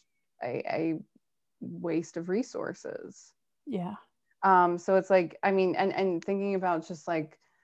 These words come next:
Speaker 1: how we get chained to those ideas and how that even impacts our own lives and, like, how we view ourselves too.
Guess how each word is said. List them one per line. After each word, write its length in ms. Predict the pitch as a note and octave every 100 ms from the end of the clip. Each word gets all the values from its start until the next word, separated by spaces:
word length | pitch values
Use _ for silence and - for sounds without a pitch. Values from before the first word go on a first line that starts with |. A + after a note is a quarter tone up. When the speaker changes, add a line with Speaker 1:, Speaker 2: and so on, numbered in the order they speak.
| _
Speaker 1:
how 180 | G3+ G3
we 80 |
get 220 | F#3 F3+ -
chained 380 | G3+ F#3+ F#3
to 120 | E3+ E3+
those 320 | F3 F3+ F3
ideas 680 | D#3+ D#3+ E3 F3 E3 D#3+ E3
and 120 | D#3+
how 220 | D#3+ D#3+
that 300 | E3+ E3 -
even 240 | E3 D#3+ D3+
impacts 500 | D#3+ D#3+ D#3 D3+ -
our 180 | D#3
own 220 | E3 D#3 D#3
lives 360 | D3+ D#3 D#3
and, 100 | D#3
like, 160 | D3+ D3+
how 180 | - D3+
we 120 | D#3
view 220 | D#3+ D#3
ourselves 800 | D3+ D#3 - G#3+ D#3+ D3 E3 - -
too. 480 | G3 D#3 - F#3